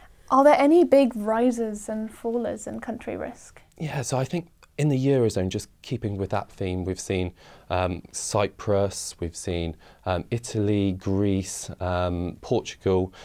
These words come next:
Speaker 2: um, be really big fallers in our model. So we've seen country risk, um, levels reduce in those economies. Um, on the flip side, you've, you could probably guess the economies we're, we're seeing some of the biggest increases. So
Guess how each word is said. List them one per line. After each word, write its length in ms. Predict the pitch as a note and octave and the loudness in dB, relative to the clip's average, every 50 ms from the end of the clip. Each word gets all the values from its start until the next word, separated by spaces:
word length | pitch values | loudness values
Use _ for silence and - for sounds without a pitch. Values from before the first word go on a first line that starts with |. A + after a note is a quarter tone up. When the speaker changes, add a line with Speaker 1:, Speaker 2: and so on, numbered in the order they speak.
| - - - - | -20 -20 -12 -6
Speaker 2:
um, 260 | - F#2+ F#2+ F2+ - - - | -2 -2 -2 -2 -4 -8 -10
be 160 | - G2 E2+ F#2+ | -10 -10 -6 -4
really 260 | G#2+ G#2+ A#2 A2+ G2+ | -2 0 2 2 0
big 200 | F#2 - G#2 F#2 | 0 0 -2 -4
fallers 420 | - - - G2 F#2 E2+ E2+ - - | -2 -2 0 0 2 0 -2 -2 -2
in 100 | F2+ E2 | -4 -2
our 140 | E2+ E2+ E2+ | -2 -2 -2
model. 440 | E2+ F2 E2+ D#2+ E2 D#2+ E2 D#2+ - | -2 -2 -2 -2 -2 -4 -4 -4 -6
So 320 | - - - E2+ E2 D#2+ D#2+ - | -8 -4 -2 -2 0 -2 -4 -8
we've 100 | - - | -10 -10
seen 160 | - - E2 | -8 -8 -8
country 320 | - - A#2+ - - - F2 | -6 -6 -8 -6 -6 -8 -4
risk, 440 | F2 F2 F2 F2 - - - - - - E2+ | -2 -2 -2 -2 -6 -10 -12 -12 -10 -6 -4
um, 160 | F2+ E2+ - - | -4 -4 -4 -4
levels 320 | F2+ F2+ E2+ E2 E2 - | -4 -4 -2 -4 -6 -6
reduce 500 | F2+ E2+ - - G#2 F2+ F2 - - - - - | -8 -8 -2 -2 -2 0 -2 -4 -8 -10 -8 -4
in 160 | G2+ F#2+ F2 | -4 -2 0
those 260 | F2+ F#2+ G2+ G2 F2+ | 2 2 2 2 0
economies. 720 | F2 - - F2 E2 E2+ E2+ - C#2+ A1+ D#2+ G2 - - - - - - - - - - - | -4 -4 -4 -4 -4 -4 -4 -6 -4 -2 -2 -4 -4 -6 -14 -18 -20 -20 -20 -20 -20 -8 -2
Um, 200 | F#2+ G2 G2 - - | 0 0 0 2 0
on 140 | G#2+ G#2+ | 0 2
the 80 | G2 F#2 | 0 0
flip 420 | - - - - C#3+ D#3+ - - - | -4 -8 -4 0 0 0 0 -2 -6
side, 520 | - - F2+ E2+ E2+ E2+ F2+ G2 F#2+ - - | 0 2 2 4 4 4 2 2 0 -4 -6
you've, 420 | F2+ G2 G2 G2 F#2 F2+ - - - - - - - - - - - | -2 0 2 2 0 -2 -4 -12 -20 -20 -20 -18 -18 -14 -14 -14 -12
you 360 | - C#2 C2 - F#2 G#2+ G2 | -12 -12 -10 -2 -2 -2 0
could 120 | - G2+ | 0 -2
probably 260 | - - G2+ - F#2+ D#2+ | 0 0 2 2 2 2
guess 360 | - F#2 E2+ - - - - | 2 2 2 0 -2 -10 -4
the 120 | - F2+ | -2 -2
economies 560 | E2+ D#2+ - G2 F2 E2+ E2 E2+ E2 D#2+ - | -2 0 -2 -2 0 0 0 0 -2 -2 0
we're, 160 | - E2+ E2+ E2+ | -2 -2 -2 0
we're 160 | - F2 F2 | 0 -2 -2
seeing 340 | - - F2+ E2+ E2 E2 - - - - - - | 0 0 -2 0 0 -2 -6 -8 -18 -20 -20 -12
some 160 | - - F#2+ | -2 0 0
of 40 | F2 | 0
the 60 | E2+ | 0
biggest 300 | E2+ - F#2 D#2+ D#2+ - - | 2 0 0 0 0 -2 -2
increases. 680 | E2+ E2 E2 - - E2+ D#2+ - - - - D#2 D#2+ | -2 -2 -2 -4 -4 -6 -6 -6 -4 -2 -2 -2 -2
So 260 | - - - E2+ E2 | -4 -2 0 0 0